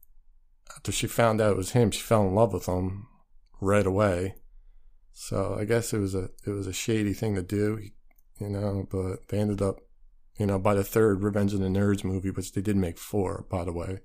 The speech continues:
uh, him and Betty were married, so, you know, get him, get pissed about it. Maybe he did, maybe he did rape her. He tricked her.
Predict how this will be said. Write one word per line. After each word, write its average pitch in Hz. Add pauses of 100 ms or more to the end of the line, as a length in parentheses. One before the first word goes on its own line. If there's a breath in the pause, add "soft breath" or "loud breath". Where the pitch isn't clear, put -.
(920 soft breath)
uh, 98
him 117
and 101
Betty 107
were 90
married, 92
so, - (120)
you 104
know, 95 (500)
get 120
him, - (120)
get -
pissed 107
about 101
it. 110
Maybe 110
he 110
did, 113
maybe 127
he 117
did 117
rape 107
her. 107 (720)
He 113
tricked -
her. 110